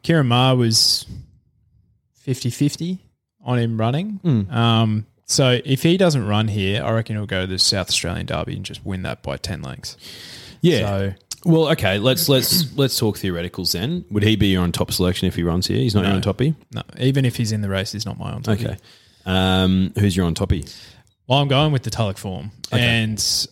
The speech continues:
Speaker 1: I honestly was all over Richie with a rash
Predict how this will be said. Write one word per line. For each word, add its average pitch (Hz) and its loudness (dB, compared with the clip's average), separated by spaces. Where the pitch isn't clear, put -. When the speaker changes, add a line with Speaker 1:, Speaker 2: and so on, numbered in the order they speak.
Speaker 1:
I 131 2
honestly 131 -2
was 110 -4
all 143 4
over 117 4
Richie 110 -4
with 107 -12
a 98 -8
rash 101 2